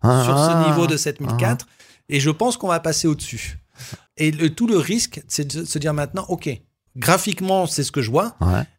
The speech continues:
Speaker 2: Et le risque, c'est de se dire, ok, quels sont les facteurs qui vous expliqueraient ça ?
Speaker 1: Mhm.
Speaker 2: Et là, c'est là où, à mon sens, c'est le danger. C'est là où il faut dire stop.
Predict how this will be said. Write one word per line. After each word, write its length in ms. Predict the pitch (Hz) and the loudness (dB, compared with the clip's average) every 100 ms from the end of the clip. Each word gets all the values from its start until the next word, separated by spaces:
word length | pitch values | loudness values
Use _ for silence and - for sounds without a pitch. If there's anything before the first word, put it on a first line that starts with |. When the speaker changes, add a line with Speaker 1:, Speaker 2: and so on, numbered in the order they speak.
| _ | _
Speaker 2:
Et 100 | 143 | -4
le 180 | 147 151 | 0 0
risque, 340 | 139 190 233 - | 0 0 -4 -6
c'est 80 | |
de 60 | 139 | -8
se 80 | 143 | -6
dire, 220 | 165 185 | -4 -4
ok, 160 | 147 139 113 - | -8 -8 -10 -4
quels 140 | 156 | -2
sont 160 | 156 202 | 0 -2
les 100 | 151 | 0
facteurs 520 | 175 165 - 202 202 | -2 -4 -2 -2 -2
qui 320 | - 143 160 | -10 -10 -8
vous 160 | 123 135 - | -8 -12 -8
expliqueraient 800 | 151 - - 170 - 185 190 170 _ | -6 -4 -6 -8 -6 -4 -4 -6 _
ça ? 280 | - - 104 _ _ _ - | -14 -12 -14 _ _ _ -4
Speaker 1:
Mhm. 400 | 107 92 127 131 - | 0 2 2 0 0
Speaker 2:
Et 160 | 139 | -2
là, 440 | 143 165 202 220 - | 2 2 2 0 -8
c'est 300 | - - - | -10 -4 -2
là 160 | 147 170 170 | 2 2 2
où, 100 | 151 | 2
à 100 | 147 | 2
mon 200 | 165 175 | 2 0
sens, 300 | 175 196 190 | 0 0 0
c'est 100 | 165 | 0
le 140 | 139 | 0
danger. 460 | 127 143 147 123 113 _ 110 | 0 -2 -2 -4 -8 _ -10
C'est 200 | - 143 | -4 0
là 180 | 156 175 | 2 2
où 100 | 160 | 0
il 80 | |
faut 140 | 151 139 | -2 -4
dire 160 | 135 139 | -2 -4
stop. 320 | - 139 | -6 -10